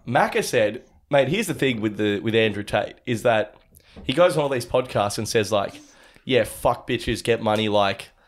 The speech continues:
if you have one woman, you're a beta male cuck." But he's become, like, this, like, parody of himself because he just goes on podcasts now. He can never talk about current events because he has to stay as the Top G.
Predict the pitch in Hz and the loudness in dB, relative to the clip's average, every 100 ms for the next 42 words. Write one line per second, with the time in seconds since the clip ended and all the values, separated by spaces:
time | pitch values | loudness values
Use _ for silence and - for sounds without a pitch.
0 | _ _ _ - - 135 110 120 117 107 | _ _ _ -20 -12 -6 -2 0 0 2
1 | 120 104 117 113 110 113 107 107 104 113 | 0 2 0 2 0 2 2 0 2 2
2 | 110 107 104 98 - 101 98 - - - | 2 2 0 -2 -2 -2 -2 -10 -20 -20
3 | - - - 131 156 156 165 190 233 - | -20 -4 -2 0 -2 -4 -2 0 0 0
4 | 151 - 107 101 - _ _ _ _ _ | -2 2 2 0 -10 _ _ _ _ _
5 | _ _ _ - 135 139 135 131 113 107 | _ _ _ -4 2 2 4 2 2 0
6 | 101 143 120 - 131 143 170 175 151 139 | 0 2 2 0 -4 -2 -2 2 2 2
7 | 139 113 135 135 123 110 - 113 - - | 0 2 0 2 0 0 0 -2 -2 -8
8 | - - 254 240 202 151 175 160 135 - | -2 0 4 2 2 2 2 2 0 2
9 | 135 123 104 123 113 - - - - _ | 0 2 2 0 -2 -6 -10 -14 -20 _
10 | - 143 160 143 131 156 - 127 139 120 | -6 0 0 0 2 0 0 -2 2 2
11 | 117 - - 131 127 123 139 - 139 147 | 2 -4 -2 -2 0 -2 -2 0 -2 -2
12 | - | -4